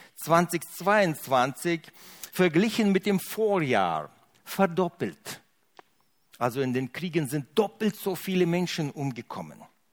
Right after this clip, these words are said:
Die gesellschaftliche Entwicklung. Heute gibt es drei Komma siebenundneunzig Prozent der ganzen Gesamtbevölkerung lebt in sklavenähnlichen Bedingungen.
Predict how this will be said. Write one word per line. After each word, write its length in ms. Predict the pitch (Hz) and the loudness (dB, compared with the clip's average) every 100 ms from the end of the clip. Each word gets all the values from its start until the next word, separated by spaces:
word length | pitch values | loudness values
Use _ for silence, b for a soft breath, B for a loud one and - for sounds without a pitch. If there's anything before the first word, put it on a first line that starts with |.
| _ B B B - | _ B B B -4
Die 80 | 156 | 0
gesellschaftliche 800 | 156 170 226 - 185 202 185 196 | 2 2 2 0 -2 -2 0 -2
Entwicklung. 680 | 185 - 214 - 127 165 - - _ _ _ _ _ B B B | -2 -4 -6 -6 -8 -8 -12 -20 _ _ _ _ _ B B B
Heute 220 | 208 214 214 | 2 2 0
gibt 260 | 202 - | 0 0
es 220 | 185 - B B - | -4 -4 B B -2
drei 380 | 151 180 226 | 2 4 2
Komma 300 | 233 202 196 | 2 2 2
siebenundneunzig 840 | 180 202 190 196 180 185 202 185 185 - | 2 0 0 2 4 2 2 -2 -8 -6
Prozent 680 | 175 165 - 196 185 - - | -8 -2 0 2 0 -6 2
der 140 | 160 | 2
ganzen 840 | 151 208 240 220 233 220 208 151 | 4 2 0 -2 -2 -2 -4 -10
Gesamtbevölkerung 1600 | 123 151 131 196 220 - - 170 - 180 180 - 117 90 82 85 - B B - | -4 -2 0 0 0 -4 -8 -8 -4 -4 -4 -4 -6 -6 -10 -14 -20 B B -4
lebt 440 | 135 156 185 - | 2 2 0 -6
in 180 | - 151 | -4 -4
sklavenähnlichen 1400 | - - 147 147 - 151 - 139 143 143 - 135 127 127 b _ | -4 -2 0 0 -4 -8 -2 -2 0 -4 -2 -2 -2 -6 b _
Bedingungen. 800 | 123 113 123 127 120 101 76 | -12 -8 -6 -4 -4 -6 -10